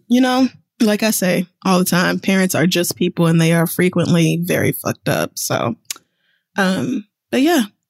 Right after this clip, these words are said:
thanks for the update. Let's dive right into our first letter this week. It comes from Ashley, who says,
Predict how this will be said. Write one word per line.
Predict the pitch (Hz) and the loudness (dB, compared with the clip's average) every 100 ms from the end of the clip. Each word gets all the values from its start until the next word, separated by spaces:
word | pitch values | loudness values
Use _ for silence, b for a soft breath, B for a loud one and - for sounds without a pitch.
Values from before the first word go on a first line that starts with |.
| _ b b - | _ b b -2
thanks | 240 240 | -2 0
for | 247 | 0
the | 233 | 0
update. | 226 233 247 247 | 0 -2 -2 0
Let's | 208 208 | 0 -2
dive | - 208 202 | 0 0 2
right | 208 202 | 2 2
into | 202 - 214 | 0 0 0
our | 202 | -2
first | - 208 - | -2 -2 0
letter | 196 196 202 | -2 0 -2
this | 196 - | -4 -2
week. | 190 - | -2 -2
It | - | -2
comes | 202 202 | 0 0
from | - 208 - | 0 -2 0
Ashley, | 196 196 - 226 | -2 -2 0 2
who | 214 | 2
says, | 196 196 190 190 - | 2 0 0 -2 -6